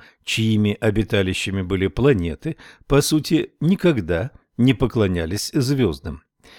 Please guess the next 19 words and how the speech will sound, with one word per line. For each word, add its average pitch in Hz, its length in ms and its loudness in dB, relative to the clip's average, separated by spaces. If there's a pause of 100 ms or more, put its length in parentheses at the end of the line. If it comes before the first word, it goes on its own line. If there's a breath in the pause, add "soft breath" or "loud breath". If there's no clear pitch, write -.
(360 loud breath)
Ибо 131 280 4
из 127 260 0
сказанного 117 580 2
Платоном 110 560 0
мы 101 160 0
знаем, 101 440 0
что - 220 -2
среди 104 420 -2
звёзд 123 580 -2
и 113 80 0
созвездий 98 640 -2
только 165 520 2 (300 loud breath)
одни 135 400 2
планеты 120 720 0
имели 95 300 0
право 110 540 0 (340 soft breath)
на 120 220 6
титул 110 540 -4 (560)
Теол, 92 600 2